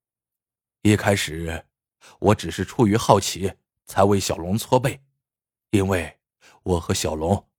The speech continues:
同病相怜。后来，我深夜请朋友来洗澡，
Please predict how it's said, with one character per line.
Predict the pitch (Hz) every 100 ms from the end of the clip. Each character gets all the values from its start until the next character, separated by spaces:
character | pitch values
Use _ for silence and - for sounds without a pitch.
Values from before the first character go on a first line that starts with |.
| _
同 | - 95 113
病 | 113 87
相 | - 101
怜。 | 90 - - _ _ _ _ _ _ _ _ _
后 | 110 98
来， | 90 92 92 - _ _ _ - -
我 | 95
深 | - 107
夜 | 101
请 | 92 - 87
朋 | 104
友 | 107
来 | 95 101
洗 | - 113
澡， | 98 101 -